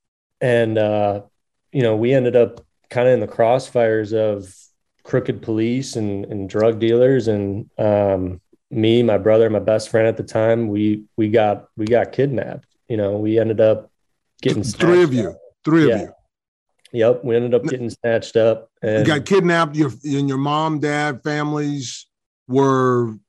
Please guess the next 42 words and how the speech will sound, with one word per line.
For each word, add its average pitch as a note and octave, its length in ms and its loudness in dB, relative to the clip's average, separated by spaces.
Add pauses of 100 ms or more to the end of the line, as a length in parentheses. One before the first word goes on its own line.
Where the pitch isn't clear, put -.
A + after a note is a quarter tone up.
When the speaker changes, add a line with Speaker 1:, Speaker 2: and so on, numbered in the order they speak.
(160)
Speaker 2:
separated C#3 600 0
from C3 200 -4
you. C3 340 -6
They D#3+ 160 4
were F3+ 200 6
in E3 100 0
Belize C#3+ 340 0
with C3 280 -4
you, G2 80 -14
though. E2+ 100 -20 (760)
Speaker 1:
Yeah. C#3+ 280 6
So B2+ 460 4
my, A#2+ 420 -2
uh, A2 500 0
my A#2 140 -6
parents D3 440 -2
were C3 120 -2
on B2 120 -2
the G#2+ 60 -8
ship. - 680 0
My A2+ 140 -2
dad C3 320 0
Speaker 2:
Mm. C3 40 0
Speaker 1:
ended A#2+ 200 -4
up A#2+ 220 -4
getting A2+ 240 -4
off B2 320 -4
the A2 80 -6
ship. A2 500 -2
So A2+ 260 2
my G#2+ 140 0
Speaker 2:
Okay. G#2+ 100 0
Speaker 1:
mom, A2 640 0 (380)
you A#2+ 80 0
know, G#2+ 400 0 (100)
from G#2 200 0
her C3+ 180 2
perspective, A2+ 720 -2
her A#2 120 4
whole A2+ 140 4
family A2 400 0
disappeared. - 640 -10